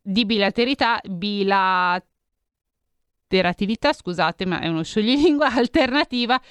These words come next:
di cui l'articolo appunto ventisette del decreto legislativo numero centoquarantotto del, eh, duemilaquindici.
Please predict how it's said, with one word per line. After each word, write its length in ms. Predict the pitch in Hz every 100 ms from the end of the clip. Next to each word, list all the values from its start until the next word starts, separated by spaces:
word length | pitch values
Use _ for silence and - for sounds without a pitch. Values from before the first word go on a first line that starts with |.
| - 285
di 140 | 262 302
cui 160 | 277
l'articolo 400 | 214 214 254 208
appunto 280 | 202 233 202
ventisette 540 | 208 262 320 175 175
del 100 | 180
decreto 440 | 196 254 202 170 175
legislativo 600 | 175 214 254 262 185 165
numero 300 | 175 165 170
centoquarantotto 880 | - 180 185 254 247 185 139 - 180
del, 220 | 170 170
eh, 640 | 170 - - - - 190
duemilaquindici. 1400 | 190 240 233 220 220 - 247 247 214 214 214 208 196 240